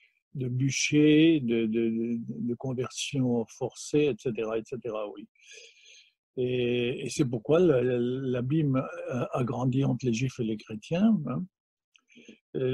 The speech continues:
les chrétiens creusant, euh, je veux dire tout à l'heure comment, à partir de leur théologie <clears throat> médiévale surtout,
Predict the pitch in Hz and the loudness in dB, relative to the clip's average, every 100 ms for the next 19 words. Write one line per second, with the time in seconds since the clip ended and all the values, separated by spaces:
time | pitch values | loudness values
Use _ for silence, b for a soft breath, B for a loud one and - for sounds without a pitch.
0 | 131 131 - 131 151 139 - - 147 143 | 0 0 -2 0 2 0 0 -2 2 2
1 | 120 147 156 156 156 - 131 123 123 131 | 4 2 4 2 -2 -4 -2 -2 -2 -2
2 | 120 110 127 127 131 - 143 117 131 131 | -2 -4 -4 -2 -4 -4 -6 -2 0 0
3 | - - 127 135 123 120 - 117 - 131 | 0 0 2 2 2 0 -2 -6 -2 -2
4 | 123 110 - 131 123 120 113 120 110 _ | -2 -4 0 2 2 0 -2 -4 -4 _
5 | b b b _ _ - 226 - 277 180 | b b b _ _ 8 10 10 8 8
6 | 147 120 131 123 131 120 - 139 - 160 | 6 4 2 4 4 2 -2 -8 -2 0
7 | 139 | 0